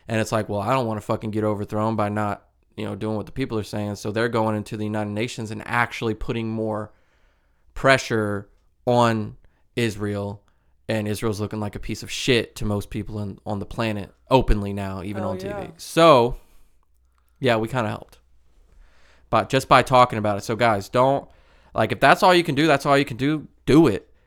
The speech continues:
Speaker 1: Share the post, you know, signal boost, talk about it in public, like, join a demonstration if you can, and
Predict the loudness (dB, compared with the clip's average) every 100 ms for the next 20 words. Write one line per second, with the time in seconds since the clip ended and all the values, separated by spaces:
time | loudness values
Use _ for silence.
0 | _ _ -14 -2 4 6 6 8 8 8
1 | 6 4 -2 -14 -12 -4 0 2 2 0
2 | -6 -6 0 0 0 0 0 0 0 -4
3 | -10 -20 -2 4 6 6 4 6 8 6
4 | 0 0 2 2 0 -4 -2 -2 -2 -4
5 | -18 _ _ _ _ _ _ _ -2 4
6 | 4 4 2 2 0 2 2 2 0 -4
7 | -4 -4 0 4 4 2 -2 -10 _ _
8 | _ _ -4 0 2 2 0 -4